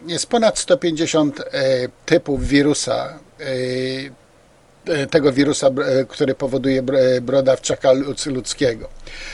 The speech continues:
Jest taka rzecz, że tylko dwa, wirus numer szesnaście i numer jedenaście, powodują kłykciny.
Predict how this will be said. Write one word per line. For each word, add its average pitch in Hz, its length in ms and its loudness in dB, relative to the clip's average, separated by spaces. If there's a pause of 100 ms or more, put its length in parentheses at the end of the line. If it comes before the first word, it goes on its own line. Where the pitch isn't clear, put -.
(280)
Jest 151 240 4
taka 202 240 4
rzecz, 165 260 4
że 151 380 2
tylko 180 580 4
dwa, 139 760 2 (480)
wirus 156 420 4
numer 151 360 6
szesnaście 151 760 0
i 135 60 4
numer 139 260 6
jedenaście, 135 920 2 (500)
powodują 151 500 4
kłykciny. 147 760 0